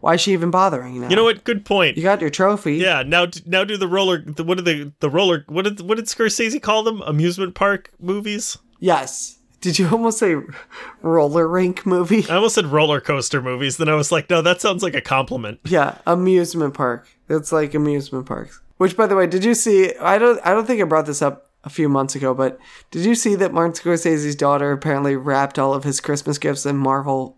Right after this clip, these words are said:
Speaker 1: wrapping paper?
Speaker 2: I don't believe that. I, that sounds like something that
Speaker 1: You
Speaker 2: was a
Speaker 1: don't,
Speaker 2: rumor
Speaker 1: it,
Speaker 2: that got out of control.
Speaker 1: there was a photo of it on
Speaker 2: Yeah,
Speaker 1: Twitter.
Speaker 2: you know what you can do with photos?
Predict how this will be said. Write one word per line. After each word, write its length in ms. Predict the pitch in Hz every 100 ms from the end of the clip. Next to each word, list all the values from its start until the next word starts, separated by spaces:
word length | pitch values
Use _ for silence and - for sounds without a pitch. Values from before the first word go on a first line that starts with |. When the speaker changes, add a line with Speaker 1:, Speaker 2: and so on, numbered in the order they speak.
| -
Speaker 1:
wrapping 360 | 131 139 139
paper? 340 | 147 147 160 160
Speaker 2:
I 140 | 220
don't 280 | 214 202 160 _ _
believe 400 | - 117 107 101
that. 320 | 110 104 107 -
I, 100 | 160 156
that 220 | 214 214
sounds 220 | 226 202
like 140 | 185 160
something 380 | 165 143 151 135
that 200 | 131 113 _ - 147
Speaker 1:
You 180 | 175 220
Speaker 2:
was 160 | 226
a 40 | 139
Speaker 1:
don't, 80 | 139
Speaker 2:
rumor 220 | 135 135
Speaker 1:
it, 40 |
Speaker 2:
that 140 | 120 113
got 180 | 120
out 100 | 117
of 80 | 113
control. 380 | - 110 113 104
Speaker 1:
there 120 | 190
was 120 | 208 214
a 80 |
photo 520 | 202 - 214 214 180 147
of 120 | 139
it 100 | 139
on 120 | 139 131
Speaker 2:
Yeah, 200 | 214 190
Speaker 1:
Twitter. 140 | 170 202
Speaker 2:
you 40 |
know 120 | 226
what 100 | 247
you 140 | 214 208
can 160 | 185
do 120 | 170
with 160 | 160 151
photos? 540 | - 147 147 151 147